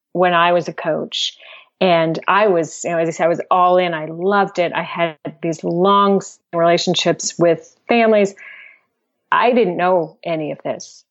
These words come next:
I knew the words A D H D. I knew dyslexia, but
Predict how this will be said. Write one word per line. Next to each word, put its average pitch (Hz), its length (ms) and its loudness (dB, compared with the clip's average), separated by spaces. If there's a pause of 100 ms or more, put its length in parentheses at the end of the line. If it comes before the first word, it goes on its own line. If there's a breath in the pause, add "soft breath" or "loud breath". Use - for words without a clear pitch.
I 185 140 2
knew 196 180 4
the 175 100 -2
words 160 400 -2
A 156 80 0
D 151 160 -4
H 160 220 -4
D. 160 140 -2
I 156 100 0
knew 160 500 2 (540)
dyslexia, 156 720 0 (380 loud breath)
but 170 680 0